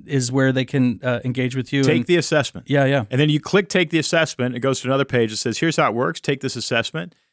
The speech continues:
Speaker 2: You and I will review the assessment for two hundred ninety-nine dollars,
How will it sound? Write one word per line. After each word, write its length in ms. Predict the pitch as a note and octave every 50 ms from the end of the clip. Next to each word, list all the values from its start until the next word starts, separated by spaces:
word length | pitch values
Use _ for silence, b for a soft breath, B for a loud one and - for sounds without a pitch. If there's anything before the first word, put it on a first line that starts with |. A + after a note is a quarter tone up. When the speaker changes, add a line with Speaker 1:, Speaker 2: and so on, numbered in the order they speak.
| _ _ _
Speaker 2:
You 240 | A#2 A#2+ C#3+ D#3 E3+
and 80 | D3+
I 260 | D3 C#3 C#3 C#3 D3 D#3
will 200 | C#3 B2+ A#2+ A2+
review 420 | A2+ G#2+ F2+ G2 G#2+ B2 D3 F3+
the 140 | F3 F3+ C#3+
assessment 600 | A2 - - - G#2+ G2 - - C3 - - -
for 120 | - A#2
two 180 | - - C3 B2+
hundred 160 | C3+ C3 A#2+
ninety-nine 420 | A#2 A2+ A2+ A#2 A2+ A2+ A#2 A#2
dollars, 520 | G#2 G2 G2 F#2+ G2 G#2+ A#2+ B2 - -